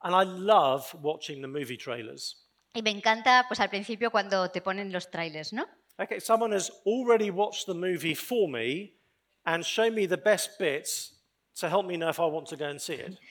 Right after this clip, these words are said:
Speaker 2: Porque un tráiler es, bueno, alguien ha hecho ya el, el trabajo por mí, ha visto la película, ha escogido las mejores partes y me las muestra para que yo pueda decidir si voy o no voy.
Speaker 1: It's like an amazing public service.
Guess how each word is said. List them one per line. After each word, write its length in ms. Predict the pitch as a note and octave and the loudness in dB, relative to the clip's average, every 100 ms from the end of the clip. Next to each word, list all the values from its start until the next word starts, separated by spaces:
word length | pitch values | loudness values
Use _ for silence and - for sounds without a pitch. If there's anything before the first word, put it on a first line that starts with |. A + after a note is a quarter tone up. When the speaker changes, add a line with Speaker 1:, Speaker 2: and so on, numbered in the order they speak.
| - - - | -20 -14 -2
Speaker 2:
Porque 360 | A3 A3 G#3+ | -2 0 -2
un 120 | G3+ | -2
tráiler 380 | A3 A3+ A#3 A#3 | 2 4 4 4
es, 240 | A#3+ C#4 - | 4 2 0
bueno, 240 | G#3 F#3+ | 0 4
alguien 300 | G3 G#3 G#3 | 4 4 -2
ha 80 | G#3 | -2
hecho 180 | G#3+ B3 | 0 0
ya 160 | A3+ | 2
el, 220 | A#3 A3+ G#3 | 2 -2 -10
el 80 | |
trabajo 380 | G3 F#3 G#3 B3 | 0 4 4 4
por 160 | A#3 A#3 | 2 2
mí, 160 | B3+ B4 - | 2 -2 -2
ha 80 | G3 | -4
visto 220 | A3+ A#3+ | -2 0
la 140 | A3 | 2
película, 440 | A3 A3 B3+ C4+ A#3 | 2 0 -2 2 2
ha 20 | |
escogido 460 | - G#3+ - A#3+ A#3+ | 4 0 0 2 4
las 160 | A3 | 2
mejores 420 | G#3+ - A3+ B3 | 0 0 0 0
partes 580 | - C#4 D4+ C#4 D4+ A#4+ - - - | 4 6 6 6 4 2 -4 -18 -10
y 140 | C4 | -6
me 100 | A#3 | 0
las 180 | G3+ G3 | 4 2
muestra 480 | G#3 A3 - B3+ D4 - | 2 -2 0 0 0 2
para 200 | A3 F#3+ | 2 4
que 60 | F#3 | 0
yo 100 | F#3+ | -2
pueda 180 | G3 | -2
decidir 440 | G3 G3 G3 G#3 C#4+ | -2 -4 -10 -12 -12
si 180 | - F#3 | -12 -8
voy 220 | F3+ F#3 | -8 -6
o 60 | |
no 120 | F3 D#3+ | -6 -6
voy. 160 | D#3+ E3 _ _ - | -8 -10 _ _ -12
Speaker 1:
It's 140 | G3+ | -8
like 180 | B3 G#3 | -6 -4
an 100 | F3+ | -2
amazing 420 | F3 F3 E3+ D3+ | -2 -2 -4 -8
public 360 | - D3+ C3 - | -8 -6 -8 -8
service. 580 | - B2+ A2 G#2+ - | -8 -8 -10 -14 -16